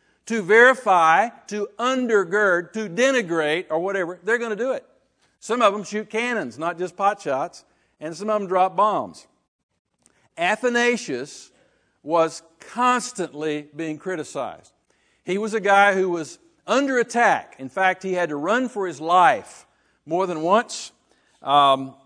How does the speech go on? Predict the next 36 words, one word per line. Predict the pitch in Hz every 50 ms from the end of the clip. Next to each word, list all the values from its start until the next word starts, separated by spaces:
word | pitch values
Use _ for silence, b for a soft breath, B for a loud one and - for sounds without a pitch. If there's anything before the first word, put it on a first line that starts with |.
| _ _
he | - 160 185
was | 185 175 175 170 170 147 143
the | 143 151 135
Bishop | 123 127 156 240 269 - - 302 294 302 254
of | 180 165
Alexandria, | 175 180 202 226 233 185 190 208 196 180 170 156 139 143 147 185 220
which | 214 190 165 - 160
we've | 175 185 175
seen | - 208 202 196 185
on | 170 165 165
maps | 170 180 190 190 - -
when | 165 151 151
Mark | 156 160 175 175 -
was | 190 -
teaching, | - 190 185 175 - 196 202 208 - b b b b b b b
is | 143 139 139
right | 160 165 185
at | 226 226
the | 233
top | - - 190 190 190 190 190 -
of | 180 151
the | 160 151 - b b b b b
Nile, | 131 139 156 165 165 160 160 165 175 202 190
right | 135 151 156 165
at | 175 170
the | 170 170 180
entrance | 190 180 - 190 180 -
of | 180 156
the | 160 160
Nile, | 151 156 165 165 165 180 185 180
at | 151 123
the | 135
top | - - 170 180 185 180 -
of | 175 -
Egypt | - 165 175 185 165 180 220 220 - -
and, | 143 123 123 120